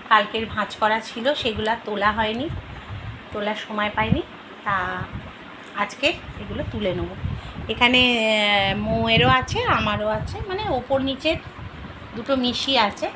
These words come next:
এগুলো সব ভা-, পার্টিশন করে দিই, দুটো দুটো নিয়ে চলে যাবে মৌ,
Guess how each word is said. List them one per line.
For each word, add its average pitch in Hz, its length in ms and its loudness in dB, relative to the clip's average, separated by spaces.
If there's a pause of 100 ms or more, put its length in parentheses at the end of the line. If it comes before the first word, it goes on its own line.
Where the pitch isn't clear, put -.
(2250)
এগুলো 226 340 2
সব 214 220 4 (400)
ভা-, 202 280 -2
পার্টিশন 226 400 2 (100)
করে 233 220 0
দিই, 349 100 -6 (380)
দুটো 214 280 -6
দুটো 220 180 -4 (120)
নিয়ে 202 300 -2
চলে 196 240 -4
যাবে 202 200 -4 (140)
মৌ, 214 160 -4